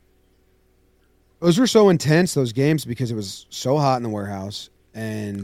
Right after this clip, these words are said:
Speaker 2: the
Speaker 1: you're
Speaker 2: August.
Speaker 1: so
Speaker 2: Oh my God.
Speaker 1: exhausted that, like, you're actually going to that place of, like,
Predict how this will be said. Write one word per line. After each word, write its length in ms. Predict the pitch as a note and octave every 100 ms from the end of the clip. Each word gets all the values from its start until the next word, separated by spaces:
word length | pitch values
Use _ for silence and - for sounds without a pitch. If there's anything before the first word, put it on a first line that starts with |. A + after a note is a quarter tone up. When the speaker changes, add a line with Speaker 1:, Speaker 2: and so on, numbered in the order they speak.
| G2+
Speaker 2:
the 40 | F#2
Speaker 1:
you're 60 |
Speaker 2:
August. 400 | F2 F#2+ G#2 G2+
Speaker 1:
so 100 | -
Speaker 2:
Oh 20 | C#3
my 20 |
God. 40 |
Speaker 1:
exhausted 680 | D#3+ C3 A#2 A2+ - B2+ C3+
that, 140 | B2+ G#2
like, 140 | A2
you're 120 | A#2
actually 380 | A2+ B2 - C3
going 280 | A2+ A2+ A#2
to 80 | -
that 160 | A2
place 360 | - G#2+ A2 -
of, 120 | G#2+
like, 260 | G#2+ G#2+